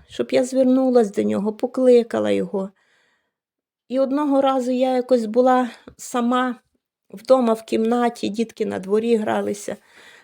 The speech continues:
а я була сама в кімнаті і стала дуже плакати, просити Бога, говорити просто до Нього, щоб Бог мене врятував, на кого ж я дітки оставлю такі малесенькі.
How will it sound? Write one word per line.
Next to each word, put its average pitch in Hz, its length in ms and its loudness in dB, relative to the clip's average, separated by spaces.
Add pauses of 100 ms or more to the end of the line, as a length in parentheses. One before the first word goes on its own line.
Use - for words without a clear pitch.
(100)
а 220 60 -6
я 247 140 0
була 226 220 0
сама 214 300 -2
в 202 100 -6
кімнаті 226 800 -2 (260)
і - 80 -12
стала 254 520 0 (140)
дуже 269 400 -2
плакати, 226 760 0 (580)
просити 240 640 2
Бога, 208 260 0
говорити 247 580 4
просто 220 400 -6
до 202 140 -4
Нього, 202 320 -8
щоб 220 220 -10
Бог 254 280 0
мене 226 240 0
врятував, 226 760 0
на 214 160 -2
кого 240 320 4
ж 233 160 -4
я 226 60 4
дітки 226 460 -4
оставлю 202 500 -6
такі 202 300 -6
малесенькі. 196 1000 -6